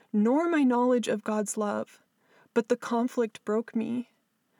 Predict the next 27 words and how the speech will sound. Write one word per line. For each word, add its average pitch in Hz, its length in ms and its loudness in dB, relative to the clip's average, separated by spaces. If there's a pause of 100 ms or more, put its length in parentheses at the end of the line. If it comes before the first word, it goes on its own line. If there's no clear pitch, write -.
(720)
I 233 120 2
felt - 260 4
a 240 80 4
deep 247 380 0
sense 226 320 -2
of 220 100 -4
failure, 202 680 -4 (180)
and 220 160 4
my 220 140 4
personal 254 520 0
ministry 214 680 -2
had 208 180 -4
almost 220 520 -2
been 220 180 -2
lost 220 600 -6 (520)
until 226 320 0
I 226 80 2
started 220 440 -2
working 208 360 -4
on 202 160 -2
this 202 160 -4
project. - 640 -10 (680)
At - 180 0
first, - 380 -2
it - 80 -2
was 220 160 -6
hard. 214 460 -4